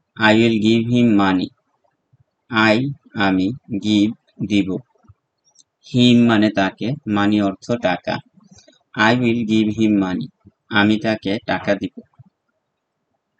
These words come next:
আমি তাকে সান্ত্বনা দিব। I will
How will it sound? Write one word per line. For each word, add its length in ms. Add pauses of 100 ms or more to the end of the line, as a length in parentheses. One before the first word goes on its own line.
(800)
আমি 260
তাকে 280
সান্ত্বনা 560
দিব। 340 (1000)
I 140
will 220